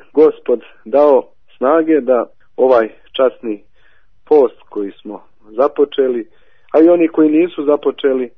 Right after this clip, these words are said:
neka počnu da postoje koliko mogu i koliko imaju snage, neka bi im Gospod dao ukrepljenje da u radosti dočekamo svjetlo i slavno njegovo vaskrsenje, da bi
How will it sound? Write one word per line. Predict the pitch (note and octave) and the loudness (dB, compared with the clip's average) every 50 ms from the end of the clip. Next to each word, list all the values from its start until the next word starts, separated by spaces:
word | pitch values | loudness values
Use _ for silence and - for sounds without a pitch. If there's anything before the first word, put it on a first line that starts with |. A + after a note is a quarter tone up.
| - _ _ _ _ - | -20 _ _ _ _ -8
neka | - B2 A#2+ - A#2+ A2 G#2+ - - _ _ - | -6 -6 -6 -4 -6 -8 -8 -8 -20 _ _ -10
počnu | - C3 C3 - - A2+ A2 | -6 -6 -6 -6 -8 -12 -10
da | G#2 G#2 | -10 -10
postoje | - - A#2+ C3 C#3+ C#3 - - C3+ A#2+ | -10 -6 -4 -4 -4 -4 -6 -10 -10 -10
koliko | G#2+ - A#2 A#2 A2 - - G#2+ | -8 -8 -10 -10 -10 -12 -18 -18
mogu | G#2 A2+ C3+ C3+ C3 C3 A#2+ | -14 -14 -14 -12 -12 -12 -14
i | A2 | -12
koliko | - A#2+ A#2 A2+ G#2+ - - A2+ | -10 -12 -12 -12 -12 -16 -14 -14
imaju | A2+ A#2 A#2 A2 G#2+ G#2 - - | -14 -14 -14 -16 -16 -18 -18 -14
snage, | - B2 C#3 D3 C#3+ C#3 C3 | -10 -8 -8 -8 -6 -8 -8
neka | B2 A#2+ - - B2+ | -8 -10 -14 -14 -16
bi | A2+ A2+ A2 | -14 -14 -16
im | A2 G#2+ G#2+ | -18 -20 -16
Gospod | G#2 B2 C3 A#2+ - - - A2 G#2+ | -12 -12 -12 -12 -12 -14 -14 -12 -10
dao | B2+ C3+ C3 A#2 - _ _ _ - _ _ _ _ - - - | -8 -10 -10 -10 -12 _ _ _ -20 _ _ _ _ -20 -16 -14
ukrepljenje | C3+ C3+ - C#3+ C#3+ C#3+ - C3 C#3+ D#3 D#3+ D#3+ D3+ | -12 -8 -2 -2 -2 -2 0 2 2 4 4 2 2
da | C#3+ C3 B2+ | 2 2 0
u | B2 A#2+ | 2 2
radosti | B2+ D3 D3+ D3+ C#3+ - - - C#3 B2+ A#2+ - - - | 0 0 2 2 0 0 -2 -8 -10 -10 -10 -12 -20 -10
dočekamo | - C#3 C#3 C#3 - C3+ - - B2+ B2 B2 A#2+ | -4 -4 -4 -4 -4 -6 -6 -4 -4 -4 -4 -8
svjetlo | - - C3+ C3+ B2 - - A#2+ A#2 A2 - _ _ _ - _ _ _ - | -8 -6 -6 -6 -6 -6 -8 -8 -8 -8 -10 _ _ _ -20 _ _ _ -12
i | B2 - - | -10 -4 0
slavno | C#3 D3 D3+ D3 C#3+ C3+ C3 | 2 2 2 2 0 -2 -4
njegovo | C3 C3 B2 B2 A#2 | -4 -6 -4 -4 -4
vaskrsenje, | A2+ A2+ - - - G2+ - - - C3 D#3 E3+ E3 C#3+ B2 - _ _ - - _ _ _ _ _ _ _ - _ - - | -4 -4 -8 -8 -14 -14 -10 -6 -2 0 0 0 0 -2 -4 -6 _ _ -20 -20 _ _ _ _ _ _ _ -20 _ -16 -6
da | - C#3+ D3 D3 | 0 0 2 2
bi | C#3+ D3 C3+ - | 2 2 0 0